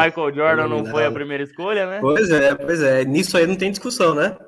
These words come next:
Speaker 1: <laughs>
Speaker 2: Nem o Curry, nem ninguém, assim, então isso
Speaker 1: O
Speaker 2: aí não
Speaker 1: Curry
Speaker 2: tem
Speaker 1: também
Speaker 2: discussão.
Speaker 1: não, né? É,
Speaker 2: Foi a
Speaker 1: pois é.
Speaker 2: sétima,
Speaker 1: O,
Speaker 2: se não me engano.
Speaker 1: é, o Jordan foi a terceira escolha, a segunda
Speaker 2: Foi a
Speaker 1: escolha?
Speaker 2: terceira.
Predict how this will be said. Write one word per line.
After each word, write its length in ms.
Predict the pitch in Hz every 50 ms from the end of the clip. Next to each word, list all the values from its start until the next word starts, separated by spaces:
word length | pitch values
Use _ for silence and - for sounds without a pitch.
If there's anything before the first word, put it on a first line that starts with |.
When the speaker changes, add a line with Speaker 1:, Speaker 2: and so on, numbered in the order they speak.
| _ _
Speaker 1:
<laughs> 800 | - 123 - _ - 180 180 - _ - 185 - - _ - -
Speaker 2:
Nem 200 | - 139 165 196
o 80 | 190 175
Curry, 440 | - 147 151 160 196 202 196 190 180
nem 120 | 175 175 180
ninguém, 360 | 175 160 151 143 151 170 170
assim, 280 | 151 - - 151 156 165
então 380 | 196 190 - 160 160 196 208 _ _ _ _ _
isso 220 | - - - - -
Speaker 1:
O 40 |
Speaker 2:
aí 60 | 151 -
não 60 | 190
Speaker 1:
Curry 100 | 196 202
Speaker 2:
tem 80 | 170
Speaker 1:
também 200 | 170 165 220 214
Speaker 2:
discussão. 200 | 196 185 190 196
Speaker 1:
não, 60 | 190 180
né? 260 | 180 185 196 202 - _ _ - - -
É, 320 | 117 120 127 131 135 156 147
Speaker 2:
Foi 120 | - 165 175
a 60 | 170
Speaker 1:
pois 80 | -
é. 140 | 147 147 165
Speaker 2:
sétima, 180 | 185 190 196 175
Speaker 1:
O, 40 | -
Speaker 2:
se 100 | - 160
não 80 | 160 160
me 60 | 151
engano. 420 | 135 131 131 131 127 123 123 - _ -
Speaker 1:
é, 180 | 123 131 139 -
o 120 | 190 190 180
Jordan 360 | 202 226 269 294 311 302 294
foi 180 | 294 - 254
a 80 | 247 233
terceira 540 | - 240 220 175 135 - - 226 294 339 240
escolha, 420 | - - - 240 339 381 311 151
a 40 | 135
segunda 360 | - - 147 131 143 147 135
Speaker 2:
Foi 80 | 131 127
a 40 | 127
Speaker 1:
escolha? 160 | 147 151 151
Speaker 2:
terceira. 340 | - - 143 143 135 127